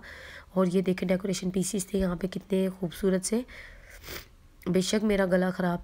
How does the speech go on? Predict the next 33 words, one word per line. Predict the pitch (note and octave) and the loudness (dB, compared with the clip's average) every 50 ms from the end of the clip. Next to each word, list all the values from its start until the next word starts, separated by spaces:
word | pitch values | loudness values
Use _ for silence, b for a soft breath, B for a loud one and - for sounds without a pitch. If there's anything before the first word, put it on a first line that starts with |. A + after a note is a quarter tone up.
| - F#3+ | 0 0
था | |
और | F#3 F3+ | 2 2
मुझे | F3 F3 E3+ - F#3 | 2 0 0 -2 -4
फ्लू | - - - F#3 F#3 | -4 0 2 4 4
और | F#3 F#3 - | 4 4 2
कफ | - F#3 F#3 - - - | 0 0 0 -2 0 4
था, | F#3+ G3 G3 F#3+ | 4 6 6 6
लेकिन | F3+ F3+ F3+ F#3 - F#3 | 6 4 2 2 2 2
मैंने | F#3 F#3 F3+ F3+ | 4 4 4 4
आइसक्रीम | F3+ F3+ F3 - - - G#3 G3+ | 4 2 2 0 0 0 2 2
जो | F#3 F#3 F3+ | 2 2 2
सा | F#3 F3+ F3 | 2 2 2
था | F#3+ F#3+ | 2 2
उसको | F#3 - - F#3+ | 2 0 -2 -4
स्किप | - - - G3 - - | -4 -2 -4 -4 0 0
नहीं | F#3 E3+ F#3 F#3+ | 2 2 2 0
किया, | - - G3+ G3 F#3+ | 0 0 0 2 0
उसको | F3+ F#3+ - G3 | -2 -2 0 0
मैंने | F#3+ F#3 F#3+ F#3+ G3 - - - - - | 2 2 2 0 -2 -6 -12 -14 -8 -2
पूरा | G#3+ G3+ F#3+ G3 | 0 2 2 2
प्रॉपर | F#3+ - F#3+ F#3 F3+ - F#3 | 2 2 2 2 2 0 -2
तरीके | F#3 G3+ F3+ F3+ - G3 F3+ | -4 -4 -4 -2 -2 -2 -2
से | - G3 | -2 -2
मैंने | F#3+ F#3 F#3 | 0 0 0
खाया, | F3+ - E3+ D#3+ D#3+ E3 F3+ B B B B B B B B B B B - - | -2 -4 -6 -8 -8 -8 -10 B B B B B B B B B B B -2 0
लेकिन | F#3 F#3 - F#3+ F#3+ | 0 2 2 2 2
मज़ा | F#3 F#3 D#3+ F#3 F3+ | 2 2 2 2 2
भी | F#3 F#3+ | 2 2
बहुत | F3 F3+ E3+ F3+ F#3 G3 | 2 2 0 0 0 0
आया | F#3 E3+ E3+ | -2 -4 -4
था | E3+ - F#3 | -2 0 0
यहाँ | F3+ F3 F3 D#3+ | 2 2 0 -2
पे। | - G3 A3+ | -2 -4 -4